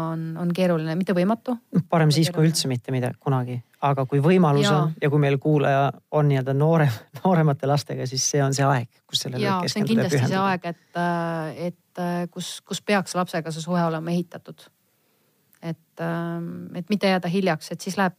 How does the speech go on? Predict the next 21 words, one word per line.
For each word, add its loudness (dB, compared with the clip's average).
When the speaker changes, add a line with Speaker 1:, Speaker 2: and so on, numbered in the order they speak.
Speaker 1:
äh, 0
kole 2
öelda, 2
aga -4
siis -4
läheb 0
teismeeas -2
veelgi 0
raskemaks. -8
Et -10
kui -6
siis 0
enam 0
kontakti -6
ei 0
saa 2
ja, 0
ja -6
see 0
kontakt -2
kipu-, -8